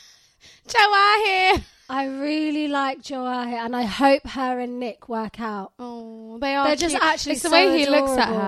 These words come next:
Speaker 1: her.
Speaker 2: And then she had this moment where she was really, um,
Speaker 1: Vulnerable.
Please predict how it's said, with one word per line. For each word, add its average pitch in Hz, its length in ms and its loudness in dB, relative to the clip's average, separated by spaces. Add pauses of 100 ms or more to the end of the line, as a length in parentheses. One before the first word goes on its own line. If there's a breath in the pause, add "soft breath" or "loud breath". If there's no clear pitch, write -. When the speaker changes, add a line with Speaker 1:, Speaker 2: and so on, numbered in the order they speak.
Speaker 1:
her. 196 220 -8
Speaker 2:
And 294 260 -2
then 294 120 -4
she 320 140 -4
had 320 260 -2
this 311 300 -6 (100)
moment 285 640 0
where 233 280 0
she - 160 -6
was 233 260 -6
really, 233 720 -2 (120)
um, 220 320 -2
Speaker 1:
Vulnerable. 175 480 -10